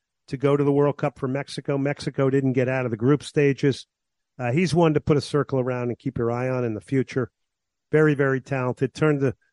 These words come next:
the Panamanian center back. And by the way, he was coming on late in games. So to do that and win the game, his star rises big. Um, singular play, felt a defender get overcommitted, turned him,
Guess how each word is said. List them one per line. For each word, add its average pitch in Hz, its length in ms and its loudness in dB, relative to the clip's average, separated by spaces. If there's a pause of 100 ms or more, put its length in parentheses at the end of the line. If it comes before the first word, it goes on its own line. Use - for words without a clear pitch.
(220)
the 139 80 -8
Panamanian 147 680 0
center 139 280 -2
back. 139 260 -4
And 151 80 0
by 185 120 4
the 170 80 4
way, 151 140 2
he 135 60 -2
was 147 140 -4
coming 180 260 -2
on 151 220 -4
late 143 340 -4
in 123 100 -8
games. 98 460 -16 (400)
So 147 160 0
to 143 80 4
do 170 220 4
that 170 240 2
and 135 100 0
win 151 160 2
the 143 80 -2
game, 156 380 -4 (680)
his 156 160 -12
star 147 300 2
rises 131 480 0
big. 110 240 -2 (840)
Um, 110 440 -10 (400)
singular 170 440 4
play, 147 480 -2 (800)
felt 165 220 4
a 170 60 2
defender 151 460 0
get 143 180 2
overcommitted, 135 720 2
turned 147 320 2
him, 139 200 0